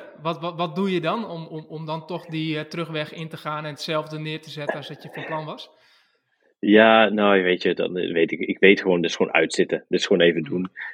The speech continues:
Speaker 2: En ik weet nog dat je, eh, hè, dat is even mo-, eh, één moment dat er bijgebleven is. Een ander moment was op een zaterdagavond. Toen, eh, moest ik nog een halve marathon doen, hè, moest,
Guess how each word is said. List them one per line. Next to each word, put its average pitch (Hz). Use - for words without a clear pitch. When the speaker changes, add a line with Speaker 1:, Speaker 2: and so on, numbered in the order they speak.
Speaker 2:
En -
ik 87
weet 95
nog 98
dat 90
je, 92
eh, 87
hè, 98
dat 92
is -
even 90
mo-, 90
eh, 92
één 98
moment 92
dat 90
er 90
bijgebleven 87
is. -
Een 92
ander 107
moment 98
was 92
op 95
een 90
zaterdagavond. 98
Toen, 92
eh, 85
moest 110
ik 104
nog 95
een 87
halve 92
marathon 98
doen, 95
hè, 95
moest, 90